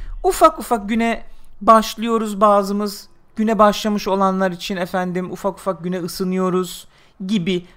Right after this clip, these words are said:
Böyle formatta bir programımız. Salı günleri saat birde Sinemaskop var. Haftalık sinema T V gündemini konuşuyoruz orada. Bir saat, bir buçuk saat civarı sürüyor. Ve Perşembe günleri saat birde de Co-Play var. Gördüğünüz üzere buradayız efendim.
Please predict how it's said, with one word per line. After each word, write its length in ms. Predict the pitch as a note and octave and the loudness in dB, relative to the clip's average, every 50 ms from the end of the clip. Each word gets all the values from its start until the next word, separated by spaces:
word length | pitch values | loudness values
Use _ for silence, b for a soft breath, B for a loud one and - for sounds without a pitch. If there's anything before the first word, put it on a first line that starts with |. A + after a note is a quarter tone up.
| B - | B 2
Böyle 220 | D#4+ E4 C4+ B3 | 2 4 4 2
formatta 460 | - G#3+ G3 F3 E3+ E3+ E3+ - G#3+ | 2 2 0 2 2 0 0 -2 -6
bir 60 | G#3+ | -6
programımız. 440 | - - F#3+ E3 D#3 D3+ D3 C#3 C3+ | -4 -2 -2 0 0 0 -2 -2 -4
Salı 240 | - - D#3 D3+ E3 | -4 -4 -2 -2 -2
günleri 260 | E3 E3 D#3 D3 C3+ | -2 -4 -4 -4 -4
saat 360 | C3 - E3 D3+ D3 D3+ - | -4 0 2 2 2 2 0
birde 160 | E3 D#3 D#3+ F3+ | -4 -4 -4 -4
Sinemaskop 720 | - - E3+ F3 E3+ F3 F3+ F3 - - A3 G#3 G#3 - | -4 -4 -4 -2 0 0 0 -2 0 0 0 0 2 2
var. 120 | C3+ B2+ | 0 2
Haftalık 360 | C3+ D3+ D3 - F#3 F3+ F#3 - | 2 0 -4 -2 -6 -6 -6 -6
sinema 240 | - F3+ F3 E3+ | -6 -4 -4 -4
T 200 | F3 F3 - F3 | -4 -4 -6 -4
V 60 | E3+ F#3 | -4 -4
gündemini 420 | E3 F3+ F3+ F3+ F#3 F#3 F#3 F#3 | -2 -2 2 2 2 2 0 -4
konuşuyoruz 540 | F3 - G3 F#3+ F3+ - G#3+ G3+ G3 G3 G3 | -2 -2 -4 -2 -2 -2 0 0 2 2 4
orada. 360 | G3+ G3+ F#3 G#3 G3+ G3+ B B B B B B - | 2 4 4 4 2 2 B B B B B B -2
Bir 80 | F#4 - | -2 -2
saat, 360 | - - C#3 B2 B2 - F3 | 2 4 4 4 2 2 -4
bir 60 | F3 | -8
buçuk 180 | D#3 - - - | -8 -8 -10 -10
saat 220 | - C#3 A#2+ A2+ - | -6 -6 -6 -6 -6
civarı 260 | - A#2+ A#2 A2 A2 | -4 0 0 0 0
sürüyor. 340 | - - D3 D3 F3+ G3 F#3+ G3 B B B - | -2 -6 -4 0 0 0 0 -2 B B B -6
Ve 80 | C3 B2+ | -6 -6
Perşembe 540 | - C#3+ C3+ B2+ B2 - D3 C3+ C3+ C3 | -4 -2 -4 -4 -4 -4 -8 -8 -6 -6
günleri 280 | A#2+ A2 G#2 G2+ G2 G2 | -8 -8 -8 -8 -8 -10
saat 320 | - - C3 A2+ A2 - | -8 -6 -6 -6 -6 -6
birde 180 | F#2+ F2 G2 A#2 | -10 -10 -8 -6
de 60 | D3+ | -6
Co-Play 520 | D#3+ D#3+ - B2+ A2+ G2+ - - F#2+ F2+ G2+ | -6 -6 -4 -6 -6 -6 -6 -10 -12 -8 -6
var. 120 | A#2+ C#3 | -6 -8
Gördüğünüz 500 | C3 A2 F#2+ F#2 F2+ E2+ F#2 E2+ D#2+ D#2+ | -6 -8 -10 -10 -10 -12 -14 -16 -16 -16
üzere 240 | D#2 F2 F#2 A2+ A2+ | -14 -12 -12 -12 -12
buradayız 320 | F#2+ F#2 F2 F#2+ G2+ G2 F#2+ | -12 -12 -10 -10 -10 -8 -8
efendim. 320 | F#2+ - G#2+ F#2+ G#2 B2 | -10 -8 -8 -10 -10 -10